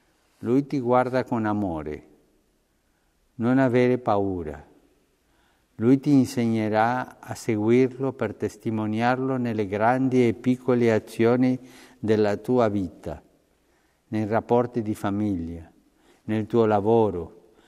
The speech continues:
nei momenti di festa." Ti insegnerà a uscire da te stesso, da te stessa,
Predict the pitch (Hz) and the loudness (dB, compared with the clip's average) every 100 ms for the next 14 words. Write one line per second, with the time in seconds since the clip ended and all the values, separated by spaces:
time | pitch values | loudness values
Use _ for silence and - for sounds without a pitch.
0 | _ - 117 120 120 147 156 147 120 113 | _ -6 -2 0 2 2 2 -2 -4 -2
1 | 120 110 - - 82 - _ _ _ _ | 0 -2 -4 -14 -16 -18 _ _ _ _
2 | _ _ _ _ _ _ _ 127 127 143 | _ _ _ _ _ _ _ -2 0 2
3 | 139 139 143 160 180 - - - 135 131 | 4 4 2 2 0 -6 -10 0 0 0
4 | - - 180 175 160 135 131 135 143 - | -2 -2 0 2 2 2 0 -2 -4 -2
5 | - 123 - - - 85 - _ _ _ | 0 0 -2 -14 -12 -12 -16 _ _ _
6 | - 107 - 110 - 123 113 - - | -6 -6 -4 -8 -2 -2 -2 -8 -12